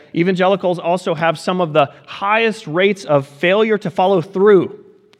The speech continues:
from conviction to action when it comes to sharing their faith. It's something we know we should do and even something we want to do, yet for some reason we struggle to get out there and actually do it.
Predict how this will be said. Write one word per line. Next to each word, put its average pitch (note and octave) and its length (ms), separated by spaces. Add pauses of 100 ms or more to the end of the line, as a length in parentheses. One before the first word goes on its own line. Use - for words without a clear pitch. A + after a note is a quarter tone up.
(120)
from B2+ 120
conviction G3 540
to - 200
action C3+ 460
when A2+ 140
it - 60
comes D#3+ 300
to - 60
sharing C3 360
their A2 100
faith. G2+ 340 (1900)
It's B2 160
something A3+ 280
we F3+ 120
know F#3 200
we E3+ 160
should G#3+ 320
do G#3+ 300
and D3 100
even F#3+ 220
something F#3+ 380
we E3 100
want E3+ 500
to D3 80
do, B2 220
yet E3 240
for F3 80
some B3 240
reason G#3+ 260
we F3+ 120
struggle B3+ 840 (140)
to D3 80
get G#3+ 300
out G#3+ 180
there G3 220
and C#3 160 (160)
actually G#3 440
do D#3+ 200
it. - 100